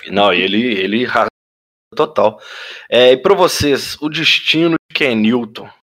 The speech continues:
pra onde ele vai? Acho que só, na verdade, a minha opinião é que só sobrou um time que precisa de um quarterback e o Ken Newton tá disponível e esse time <laughs> é o Chargers. Eu não sei se vocês conseguem enxergar ele em outro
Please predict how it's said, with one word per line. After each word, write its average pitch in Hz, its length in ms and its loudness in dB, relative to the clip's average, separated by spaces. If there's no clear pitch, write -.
pra 123 180 2
onde 143 340 2
ele 127 180 -2
vai? 127 420 0
Acho - 220 -2
que - 100 -8
só, 262 220 0
na 208 160 2
verdade, 175 640 2
a 135 100 0
minha 160 140 -2
opinião 151 300 -4
é 165 60 -2
que - 80 -10
só 208 100 -8
sobrou 170 380 -2
um 185 60 -4
time 147 420 -2
que 139 160 -14
precisa 127 460 -6
de 127 60 -6
um 123 40 -4
quarterback 110 640 0
e 175 80 -4
o 165 40 -6
Ken 160 180 2
Newton 131 300 0
tá 135 180 2
disponível 123 680 -2
e 127 60 0
esse - 280 0
time 135 440 0
<laughs> 151 80 0
é 123 240 2
o 127 340 4
Chargers. - 580 -2
Eu 139 140 -2
não 135 120 2
sei 139 260 -2
se - 100 -6
vocês 135 280 -2
conseguem 120 420 -2
enxergar 107 340 -2
ele 117 160 -2
em 113 80 -2
outro 117 280 -2